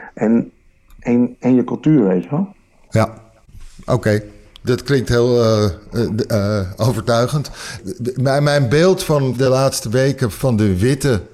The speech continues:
Speaker 2: mensen is vijfendertig procent, eh, eigenlijk racistisch en die andere vijfenzestig procent niet, maar die zegt wel eens iets stoms. Dat is toch een beetje doormidden nu door jou.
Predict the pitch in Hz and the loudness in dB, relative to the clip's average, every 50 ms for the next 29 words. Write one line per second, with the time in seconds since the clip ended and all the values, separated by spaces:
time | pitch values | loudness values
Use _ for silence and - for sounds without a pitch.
0 | - - 104 113 117 120 120 117 113 - 131 120 113 117 - 107 117 113 104 - | -12 -6 -2 0 0 2 2 0 0 0 0 0 0 0 0 0 0 0 0 -2
1 | - 92 - - 131 123 131 139 113 123 120 117 113 107 - 107 - - 110 110 | -6 -8 -6 -4 0 0 0 0 0 0 0 2 0 0 -2 -6 -8 -4 -4 -4
2 | 101 - 127 117 104 95 85 - - - _ _ _ _ - 67 - - - - | -2 0 0 0 0 0 -2 -4 -10 -16 _ _ _ _ -14 -14 -14 -8 -4 -2
3 | 101 98 92 - 92 - - 110 123 123 117 - - 107 101 82 92 85 - - | -2 0 0 0 -2 -2 -2 -2 0 0 0 0 -2 -2 -2 0 0 -2 0 0
4 | - 135 120 - - - 101 90 - - - - - - - - 120 113 113 117 | 0 0 0 0 -2 -2 -2 -2 -2 -4 -8 -8 -14 -12 -6 -4 -2 0 0 0
5 | 117 117 117 110 107 - 117 110 104 101 98 92 - - 107 95 - 110 92 - | 0 0 0 -2 -2 -2 0 0 0 0 -2 -4 -6 -6 -6 -6 -6 -8 -10 -8
6 | - 110 - - 110 107 95 85 104 117 113 95 - - - - 95 104 101 95 | -6 -8 -4 -2 -2 -2 0 0 2 2 2 0 -2 -6 -12 -6 -4 -2 -2 -2
7 | 92 - 123 107 - - 107 104 95 - 92 82 - - - - 127 143 175 185 | -2 -2 -2 -2 -2 -4 -6 -4 -4 -6 -8 -10 -10 -8 -4 -2 -2 0 0 -2
8 | - - - - - - - - - - - - - - - 127 120 147 143 - | -4 -6 -12 -14 -20 -20 -20 -18 -18 -20 -20 -20 -18 -6 -4 -2 0 0 -2 0
9 | - 170 127 143 143 135 135 135 131 135 - 135 123 123 123 120 113 107 - - | 0 -2 0 0 0 2 2 2 0 -2 0 0 2 2 4 2 0 0 -4 -10
10 | - _ _ _ _ - - 110 123 120 120 123 120 92 98 95 82 76 85 95 | -20 _ _ _ _ -10 -2 0 2 2 4 2 2 2 0 0 -2 0 0 0
11 | 95 80 82 92 90 87 85 82 82 78 76 | 0 2 2 2 2 2 2 0 0 -2 -4